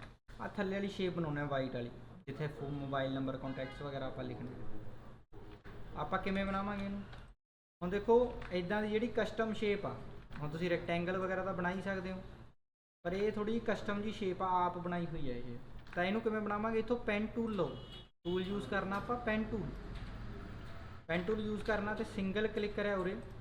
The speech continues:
ਇੱਕ ਪੁਆਇੰਟ ਮੈਂ ਲਾਇਆ, ਮੈਂ ਜਿੱਥੇ ਤੀਕਰ ਚਾਹੀਦਾ, ਜਿਵੇਂ ਇੱਥੇ ਤੀਕਰ ਚਾਹੀਦਾ, ਮੈਂ ਕਿਹਾ ਜੀ ਇੱਥੇ ਇੱਕ ਪੁਆਇੰਟ ਲਾ ਲਿਆ ਮੈਂ, ਇਹ ਇੱਥੇ ਪੁਆਇੰਟ ਲਾ ਲਿਆ। ਫਿਰ ਮੈਂ ਇੱਕ ਪੁਆਇੰਟ ਲਾ ਲਿਆ ਜੀ, ਇੱਧਰ ਨੂੰ ਥੱਲੇ ਨੂੰ ਲੈ ਕੇ ਆਉਣਾ, ਇੱਥੇ ਕਲਿੱਕ ਕਰ ਲਿਆ ਇੱਦਾਂ ਕਰਕੇ।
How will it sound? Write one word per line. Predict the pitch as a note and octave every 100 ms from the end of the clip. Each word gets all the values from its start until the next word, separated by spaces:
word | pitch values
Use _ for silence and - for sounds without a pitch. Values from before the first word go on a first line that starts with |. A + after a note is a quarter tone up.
| - - _ _
ਇੱਕ | E3+ F3
ਪੁਆਇੰਟ | F3 F3+ F#3+ G3
ਮੈਂ | G3
ਲਾਇਆ, | E3 C3+ C3+ - - - - - - - _ - -
ਮੈਂ | E3+
ਜਿੱਥੇ | F3 F#3+
ਤੀਕਰ | G3 G3+
ਚਾਹੀਦਾ, | G3 G3+ G#3
ਜਿਵੇਂ | G#3 G#3
ਇੱਥੇ | A3+
ਤੀਕਰ | A3 A3 -
ਚਾਹੀਦਾ, | D3 C3+ D3+
ਮੈਂ | D#3
ਕਿਹਾ | D#3+ F3+
ਜੀ | F#3+
ਇੱਥੇ | E3+ - G3+
ਇੱਕ | F#3
ਪੁਆਇੰਟ | F#3+ F#3 F3+
ਲਾ | E3
ਲਿਆ | C3 B2
ਮੈਂ, | B2 -
ਇਹ | C#3 C#3 D#3+ - - - -
ਇੱਥੇ | - - D#3+
ਪੁਆਇੰਟ | D3+ D#3
ਲਾ | D3
ਲਿਆ। | B2 B2+ - - - _ _ _ _ _ _ _ _ _ _ - - - -
ਫਿਰ | F#3 G3+
ਮੈਂ | G#3
ਇੱਕ | G#3
ਪੁਆਇੰਟ | A3 A3 G#3+
ਲਾ | G#3+
ਲਿਆ | G#3
ਜੀ, | G#3+
ਇੱਧਰ | E3+ G#3
ਨੂੰ | G#3+
ਥੱਲੇ | F#3 F3
ਨੂੰ | F3+ F#3
ਲੈ | F3+
ਕੇ | F3
ਆਉਣਾ, | F#3 F#3
ਇੱਥੇ | F3 F3
ਕਲਿੱਕ | F3 E3+
ਕਰ | E3 D#3
ਲਿਆ | D#3
ਇੱਦਾਂ | D3+ D3+
ਕਰਕੇ। | D3 D3